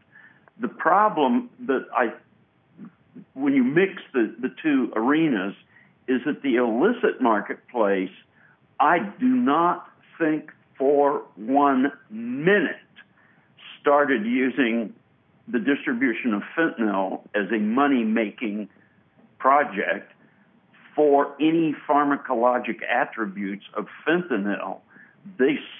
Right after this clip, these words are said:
simply adopted it because they could get their hands on the precursors. Heroin was becoming difficult to produce for a number of reasons, not the least of which was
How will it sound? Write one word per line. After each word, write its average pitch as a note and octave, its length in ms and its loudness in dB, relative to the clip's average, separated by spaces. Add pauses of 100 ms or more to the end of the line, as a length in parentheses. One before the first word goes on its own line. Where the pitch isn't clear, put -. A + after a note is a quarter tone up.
simply C3+ 680 0
adopted A2 760 0
it G2+ 180 -4 (360)
because B2+ 280 -4 (160)
they D3 220 2
could A#2 160 -6
get C#3 160 -2
their A#2 140 -2
hands B2 340 -4
on G#2 140 -2
the G#2+ 60 -6
precursors. D3 1040 -4 (800)
Heroin D3+ 800 2 (280)
was A#2+ 140 -2
becoming A#2+ 720 -2 (280)
difficult B2+ 720 -2 (100)
to A#2 100 -6
produce B2 640 -2 (200)
for G#2 140 -2
a G#2 40 -4
number A2+ 400 0
of G#2 120 -6
reasons, A#2+ 580 0 (400)
not A#2+ 240 0
the G#2+ 80 0
least A#2+ 540 -4
of G#2 100 -6
which G2 420 -6
was G2+ 440 2